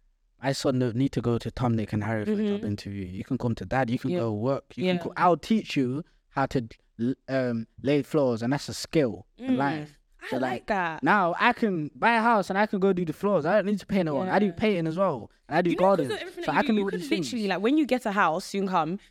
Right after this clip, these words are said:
Speaker 2: you can
Speaker 1: Yeah.
Speaker 2: renovate the whole house.
Speaker 1: Inshallah, man, soon.
Speaker 2: You soon come, for real.
Speaker 1: Mm.
Speaker 2: But that's so
Speaker 1: Mm.
Speaker 2: good. Do you know what? I've,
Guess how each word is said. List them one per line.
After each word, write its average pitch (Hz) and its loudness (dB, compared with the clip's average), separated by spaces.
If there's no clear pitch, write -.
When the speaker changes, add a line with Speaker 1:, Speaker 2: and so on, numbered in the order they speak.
Speaker 2:
you 240 -2
can 339 4
Speaker 1:
Yeah. 254 2
Speaker 2:
renovate 254 4
the 185 -4
whole 214 0
house. 185 -2
Speaker 1:
Inshallah, 180 0
man, 131 -4
soon. 156 -4
Speaker 2:
You 220 -2
soon 330 2
come, 311 2
for 240 0
real. 226 2
Speaker 1:
Mm. - -10
Speaker 2:
But 240 0
that's 359 4
so 349 0
Speaker 1:
Mm. 302 0
Speaker 2:
good. 262 -2
Do 208 -4
you 262 0
know 339 0
what? 349 -2
I've, 233 -6